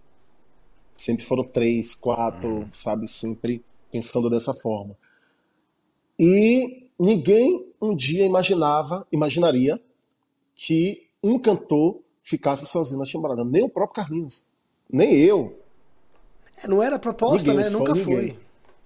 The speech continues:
Speaker 1: Nunca foi a proposta. Só que tudo foi acontecendo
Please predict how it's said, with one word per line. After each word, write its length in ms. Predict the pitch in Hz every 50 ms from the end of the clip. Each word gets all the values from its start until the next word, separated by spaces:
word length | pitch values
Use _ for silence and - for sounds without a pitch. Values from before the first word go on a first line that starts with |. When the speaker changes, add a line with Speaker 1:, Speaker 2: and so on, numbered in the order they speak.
| - - - _ _ _ - - - _ - - - - _ _ - -
Speaker 1:
Nunca 360 | - 151 135 175 220 - 240 220
foi 180 | - - 180
a 40 | 180
proposta. 640 | - 208 185 - 135 123 120 113 - - - - - - _ _ - - - _
Só 240 | _ - - - 254
que 140 | 254 - 233
tudo 300 | - - 196 226 220 240
foi 160 | - - 220
acontecendo 680 | 220 208 208 208 180 - - - 185 190 196 185 208